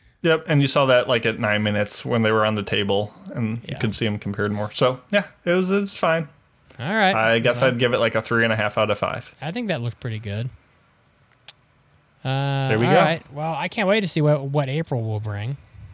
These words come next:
Speaker 1: Something, showers come March. No, that's not how it works. <laughs>
Speaker 2: All right, April twenty-two hentai. Um,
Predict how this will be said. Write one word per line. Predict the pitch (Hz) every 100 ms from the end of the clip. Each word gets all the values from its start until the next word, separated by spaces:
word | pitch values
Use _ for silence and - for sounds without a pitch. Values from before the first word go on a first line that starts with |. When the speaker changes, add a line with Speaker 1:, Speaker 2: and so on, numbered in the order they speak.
| - - - - - _ _ _ _ _ -
Speaker 1:
Something, | - 131 127 131 156 143 143 143 135 -
showers | 123 143 139 139 147 151 143 - - - 151 - _ - -
come | - 139 143 143 127
March. | 123 131 156 151 - - - -
No, | 120 92 67 -
that's | - -
not | -
how | - - -
it |
works. | - - -
<laughs> | - - - 269
Speaker 2:
All |
right, | - - - 123
April | 175 175
twenty-two | - 160 143 - 123
hentai. | 110 104 110 101 113 - - - _ _ - _ - - _ _
Um, | 120 117 113 110 107 104